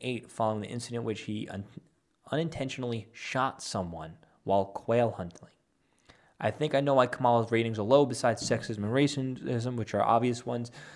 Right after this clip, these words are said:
Uh, it's because whenever she's next to Biden, standing near or behind him, she looks like an assassin," Kimmel said, appearing, uh, serious when mentioning sexism and racism. Um, well, there you have it. People, these people, are the,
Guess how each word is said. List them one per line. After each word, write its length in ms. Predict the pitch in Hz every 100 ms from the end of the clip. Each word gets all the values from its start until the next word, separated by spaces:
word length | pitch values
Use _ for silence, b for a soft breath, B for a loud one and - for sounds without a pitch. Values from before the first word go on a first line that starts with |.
| B
Uh, 180 | - 95
it's 180 | - 120
because 420 | - 120 135 131
whenever 280 | 123 131 135
she's 260 | 131 123 113
next 340 | 107 123 -
to 100 | -
Biden, 400 | 107 117 127 127
standing 420 | 120 120 117 110
near 220 | 113 131 135
or 140 | 127
behind 480 | 104 104 143 170 135
him, 160 | 117
she 160 | 113 117
looks 280 | 110 131 -
like 140 | 120
an 80 | 117
assassin," 640 | 110 - 123 135 139 104
Kimmel 340 | 95 110 98 95
said, 360 | - 107 104 - b b -
appearing, 580 | 113 127 127 123 120 120
uh, 140 | - 104
serious 500 | - 147 143 113 -
when 140 | 113
mentioning 360 | 110 117 113 110
sexism 640 | - 110 - 113 107 104 104 _
and 240 | - 95 95 -
racism. 380 | 110 120 98 - - B B B B
Um, 200 | - - - - - - - _ _ - -
well, 140 | 139
there 80 | 151
you 100 | 131
have 200 | 107 98
it. 160 | -
People, 280 | - 117 113
these 260 | 113 123 113
people, 260 | 127 120 117
are 60 |
the, 120 | 107